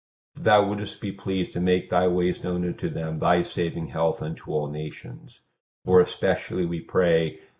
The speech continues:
for thy holy church universal, that it may be so guided and governed by thy good spirit, that all who profess and call themselves Christians may be led into the way of truth, and hold the faith and unity of spirit in the bond of peace and in righteousness of life.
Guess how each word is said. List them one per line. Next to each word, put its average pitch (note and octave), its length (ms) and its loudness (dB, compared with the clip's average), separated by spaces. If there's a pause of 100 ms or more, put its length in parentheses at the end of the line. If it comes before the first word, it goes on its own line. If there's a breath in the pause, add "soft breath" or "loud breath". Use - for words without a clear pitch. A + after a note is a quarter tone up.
(140)
for F#2+ 120 2
thy F#2 100 6
holy F2+ 300 2
church - 360 -2
universal, E2 880 -2
that E2+ 120 -2
it D#2+ 100 -4
may F2+ 180 4
be E2+ 140 -2
so D#2+ 360 -2
guided D#2+ 560 2
and D#2+ 200 -4
governed E2 360 -2
by D#2 120 0
thy D#2+ 140 -4
good D#2 260 -4
spirit, D#2 540 -6 (500 soft breath)
that - 80 6
all G2 120 10
who G#2 120 2
profess F#2+ 560 2
and F2+ 140 -2
call F#2 320 4
themselves F2 460 0
Christians D#2+ 640 -6
may F2+ 100 0
be E2+ 140 0
led E2+ 400 -2
into E2 160 -4
the E2 100 -4
way D#2 180 0
of D2 120 -6
truth, D#2 480 -8 (480)
and F2+ 120 -2
hold F#2+ 300 4
the E2+ 80 -2
faith F2 380 2
and D#2+ 120 -2
unity F2 400 0
of D#2 120 -2
spirit E2 400 -2
in E2 40 -8
the D#2+ 60 -4
bond E2 400 0
of D2+ 160 -6
peace D#2+ 380 -6
and D#2 120 -4
in D#2 100 -4
righteousness D2 760 -8
of - 140 -8
life. D#2 480 -4